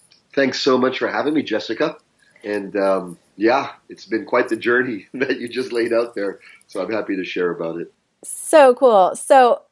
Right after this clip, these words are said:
Speaker 2: first of all, let's start with your name. It's so beautiful.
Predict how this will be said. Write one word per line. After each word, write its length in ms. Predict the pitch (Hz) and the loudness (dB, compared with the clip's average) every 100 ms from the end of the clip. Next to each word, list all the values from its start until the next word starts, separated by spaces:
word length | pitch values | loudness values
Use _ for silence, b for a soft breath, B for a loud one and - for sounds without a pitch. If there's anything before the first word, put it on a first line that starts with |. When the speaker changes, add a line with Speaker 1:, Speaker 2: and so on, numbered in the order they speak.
| _ | _
Speaker 2:
first 220 | - 370 285 | -6 -4 2
of 60 | |
all, 200 | 233 214 | 4 6
let's 260 | 294 - - | 4 0 -8
start 280 | - 427 247 | -6 -2 2
with 160 | 262 - _ | 0 -2 _
your 220 | 208 208 | -10 -8
name. 640 | 190 175 185 170 151 143 117 _ _ _ _ _ | -6 -6 -4 -4 -6 -10 -14 _ _ _ _ _
It's 200 | 240 233 | -4 -4
so 380 | - - - 311 | -8 -8 2 2
beautiful. 600 | 277 262 247 208 156 - | 4 2 2 2 0 -2